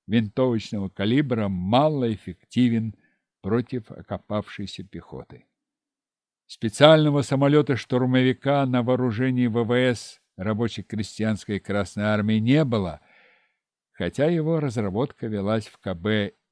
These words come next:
Илюшина, К Б Сухого и К Б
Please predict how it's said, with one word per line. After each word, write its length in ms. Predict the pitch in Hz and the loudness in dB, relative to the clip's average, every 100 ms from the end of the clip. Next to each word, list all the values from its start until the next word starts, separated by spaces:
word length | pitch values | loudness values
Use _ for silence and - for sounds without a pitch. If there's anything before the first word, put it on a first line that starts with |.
| _ | _
Илюшина, 840 | - 101 90 135 143 - 165 165 170 _ _ _ _ _ | -6 -4 -2 -2 -4 -10 -6 -6 -8 _ _ _ _ _
К 140 | 101 | -6
Б 260 | 90 101 98 | -4 -4 -4
Сухого 840 | - - 87 - 131 170 175 180 160 _ _ _ _ _ - | -6 -14 -14 -6 2 2 2 -2 -8 _ _ _ _ _ -6
и 140 | 127 | -2
К 260 | 180 - 139 | -2 -2 -4
Б 480 | 107 104 120 127 | -2 0 2 2